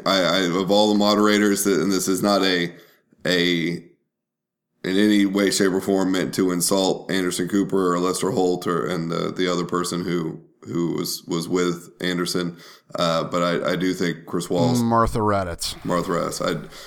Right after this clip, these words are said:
Speaker 1: I, I do think that Chris Wallace just did an outstanding job.
Speaker 2: Yeah, yeah. We needed, we, we, we needed that sort of, that sort of showing, I think, from a debate person,
Speaker 1: Mm-hmm.
Speaker 2: and he gave it to us. So thumbs up on him.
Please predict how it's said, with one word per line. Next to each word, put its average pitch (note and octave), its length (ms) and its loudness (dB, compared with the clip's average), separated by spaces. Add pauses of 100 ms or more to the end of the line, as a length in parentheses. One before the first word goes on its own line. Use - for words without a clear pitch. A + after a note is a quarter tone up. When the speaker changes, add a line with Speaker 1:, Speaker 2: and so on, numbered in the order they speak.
(120)
Speaker 1:
I, G2 80 2
I - 20 4
do G2+ 220 6
think G2+ 180 2
that F2 140 0
Chris - 240 -2
Wallace F2 400 0
just E2+ 180 -2
did E2+ 180 -2
an D2+ 380 -6
outstanding F2 640 -2
job. - 340 -8 (280)
Speaker 2:
Yeah, B2 280 -4 (240)
yeah. F2 200 -6
We G2+ 160 -4
needed, A2+ 420 -4 (460)
we, C3 240 0
we, C#3 240 0
we C#3+ 160 2
needed C3 320 -2
that A2+ 240 0
sort A2 260 0
of, F#2+ 280 -6
that G#2 200 -2
sort G2+ 220 -2
of E2+ 100 -6
showing, E2+ 380 -6
I E2 100 -12
think, F2+ 180 -12
from F2+ 140 -10
a D#2+ 60 -12
debate E2 280 -14
person, - 280 -8
Speaker 1:
Mm-hmm. C#2+ 100 -12
Speaker 2:
and D2+ 80 -14
he D#2+ 80 -14
gave C#2+ 220 -18
it - 80 -20
to G#1+ 140 -16
us. - 140 -18 (120)
So C#2+ 180 -14
thumbs F2+ 280 -12
up F2+ 180 -10
on E2+ 80 -10
him. E2+ 220 -14